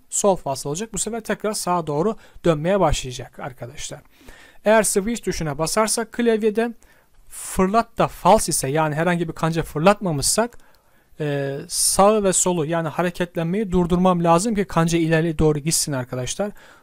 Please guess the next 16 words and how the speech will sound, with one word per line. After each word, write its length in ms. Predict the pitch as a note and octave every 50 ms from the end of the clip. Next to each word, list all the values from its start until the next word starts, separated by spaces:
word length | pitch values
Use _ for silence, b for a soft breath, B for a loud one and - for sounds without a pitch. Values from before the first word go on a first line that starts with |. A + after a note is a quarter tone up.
| B B E3+
Durduruyorum, 560 | F#3 G3 G3+ F#3 G3 F#3 E3 D#3 C#3+ C#3+ C#3
false 400 | - - F3 F#3+ F#3+ - - E3+
yapıyorum, 400 | C#3+ - D3 C#3+ D3+ F#3 G#3 G3+ b b b b
fırlatı 560 | b - - - D#3 D#3+ F3+ F3+ - - A3
true 260 | - - G#3 G#3 G#3+ G#3
yapıyorum 520 | G3 F#3 - - G#3 G3 G3 A3 A#3 A3 b b b b b b b
ve 80 | E3+ E3+
kancanın 560 | E3+ - - G#3+ A3 G#3 F3 E3+ E3 D#3+ E3+
bakın 320 | F3 D#3+ - E3+ D#3+ D#3+
burası 280 | E3 F3 E3+ D#3+ - E3+
önemli. 500 | D#3+ D#3+ D3+ D3 D3 E3 G3 A3 A3+ G#3+ _
Kancanın 540 | - - G#3 G#3 G3+ F3+ E3+ D#3 D#3 D3 - _ _
parentini 540 | - F#3 G3 F#3+ E3 C#3+ - D#3+ E3 D#3+ D#3
biliyorsunuz 360 | E3+ E3+ D#3 - - D3+ C#3+ - _
child 300 | - - F3 E3+ F3+ F#3
şeklindeydi 800 | - - - C#3 - - C3+ C3+ C3 C3 C3 A#2+ B2+ C3 D#3+ F#3